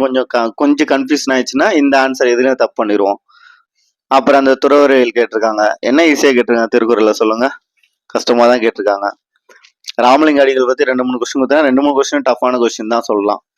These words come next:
சரிங்களா? இந்த அகழ்வாராய்ச்சி நடைபெற்ற ஊர்கள் இது மட்டும் கொஞ்சம் ஈஸி, எல்லாம் படிச்சிருந்தாங்க நம்மளோட சேனல்லே நம்ம போட்டிருப்போம், போய் பார்த்தீங்கன்னா உங்களுக்கு தெரியும், கரண்ட் அஃபேர்ஸ்ல போட்டிருக்கோம். இந்த பாருங்க, திரௌபதி முர்மு, ஏ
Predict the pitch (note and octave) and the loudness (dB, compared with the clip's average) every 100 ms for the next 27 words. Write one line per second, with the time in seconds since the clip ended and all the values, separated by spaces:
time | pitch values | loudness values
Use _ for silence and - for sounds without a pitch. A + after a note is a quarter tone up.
0 | _ _ _ _ _ _ _ _ _ _ | _ _ _ _ _ _ _ _ _ _
1 | _ _ _ _ _ _ _ _ _ _ | _ _ _ _ _ _ _ _ _ _
2 | _ G2+ G2+ - _ _ _ _ _ - | _ -14 -12 -14 _ _ _ _ _ -6
3 | A#2 A#2+ A#2 A#2 A#2+ C#3+ D3 B2 C3 A#2+ | 0 2 4 4 4 4 4 2 0 0
4 | A#2+ A#2+ A#2 A#2+ A#2+ A#2 A#2+ B2 A#2+ B2+ | 0 -2 0 0 0 -2 -2 -2 -2 -4
5 | C#3 A#2+ A#2+ A#2+ A2+ A2+ A#2+ B2 - - | -2 0 -2 0 0 2 2 0 -2 -6
6 | A#2 B2 A#2+ A#2 A#2+ B2 A#2+ - A#2+ A#2+ | -2 0 0 0 2 2 2 0 0 0
7 | B2+ A#2+ A2+ G2+ A#2 A2 G#2 - A2 - | 0 0 -4 0 -2 0 -4 -2 -2 -2
8 | _ _ _ _ _ _ _ _ _ _ | _ _ _ _ _ _ _ _ _ _
9 | _ _ _ _ - A#2 A2 A2 A#2 A#2+ | _ _ _ _ -4 0 0 0 -2 -2
10 | G#2 A#2 G#2 G#2 G#2+ A2+ G2 G2+ - G#2+ | -2 -2 0 0 0 0 -2 -4 -2 0
11 | G#2+ G2 G2 - - _ _ _ _ _ | 0 -2 -4 -6 -8 _ _ _ _ _
12 | _ _ _ _ _ _ _ _ _ - | _ _ _ _ _ _ _ _ _ -20
13 | - _ A#2 B2 A#2 A2+ A#2 B2 B2+ B2 | -20 _ 0 2 2 0 2 2 2 0
14 | A#2+ B2 | -2 -2